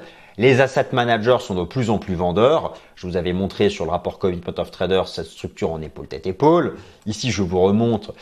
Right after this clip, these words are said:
l'état, la croissance trimestrielle de l'Allemagne en rythme annuel avec ses deux trimestres consécutifs ici de croissance, de croissance, euh, négative. Et donc,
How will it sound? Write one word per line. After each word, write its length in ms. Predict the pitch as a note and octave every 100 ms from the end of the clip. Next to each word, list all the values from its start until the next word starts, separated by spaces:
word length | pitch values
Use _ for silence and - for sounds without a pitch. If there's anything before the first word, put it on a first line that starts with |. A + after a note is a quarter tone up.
| - -
l'état, 540 | - G2+ G2+ A#2+ A2 -
la 80 | D2+
croissance 400 | - G#2 G#2+ -
trimestrielle 560 | G#2 G2+ G2 G#2+ G#2
de 80 | E2+
l'Allemagne 400 | F#2+ G2 G#2+ G2+
en 60 | E2+
rythme 240 | G2 G2
annuel 500 | F#2 F#2+ G#2 F#2+ - - _
avec 260 | D#2+ D2+ -
ses 120 | E2+
deux 160 | D#2+
trimestres 420 | A2 A2 G2+ G2 -
consécutifs 680 | F#2 F2+ F#2+ F2 G#2 G2 - - - _ G2+
ici 420 | F#2+ - G#2 - - _ -
de 160 | E2
croissance, 760 | G2 A2 G2 - G#2 F#2 - - -
de 140 | D#2
croissance, 720 | E2+ - E2+ - F2+ F2+ - -
euh, 580 | C2+ B1+ C2 A1 G1+ A1+ - - - - -
négative. 680 | F2 E2+ D#2 - F3 C3 - - - - -
Et 120 | A#2
donc, 400 | A#2 E3+ F3+ F3+